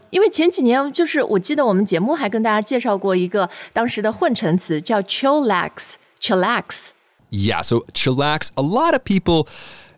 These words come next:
Speaker 2: used to say chillax. I don't know if they still do.
Speaker 1: 就是曾经的热词，但现在已经比较outdated，比较过时了。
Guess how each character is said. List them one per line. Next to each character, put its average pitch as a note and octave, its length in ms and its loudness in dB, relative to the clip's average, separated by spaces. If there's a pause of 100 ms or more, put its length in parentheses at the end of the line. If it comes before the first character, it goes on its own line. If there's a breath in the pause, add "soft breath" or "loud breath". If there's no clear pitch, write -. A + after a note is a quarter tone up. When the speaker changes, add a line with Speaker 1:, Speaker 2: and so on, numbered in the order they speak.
(140)
Speaker 2:
used C#3 400 2
to F3 80 0
say D#3+ 280 2
chillax. D3+ 640 0
I - 180 -2
don't C4 120 -2
know A3 140 0
if G3+ 100 -2
they D#3 120 0
still B2+ 380 2
do. A2 480 2 (220)
Speaker 1:
就 F4 120 2
是 D#4+ 180 0
曾 A#3+ 240 0
经 D4+ 160 2
的 C4+ 120 2
热 A#3+ 180 2
词， G#3 220 -2
但 A#3+ 180 2
现 B3 160 0
在 A#3 140 2
已 E3+ 80 0
经 F3+ 180 0
比 F3+ 80 -2
较 E3 140 0
outdated， E3 600 0
比 B2 120 -8
较 D3+ 120 2
过 G3 240 0
时 - 280 -4
了。 C3+ 200 -4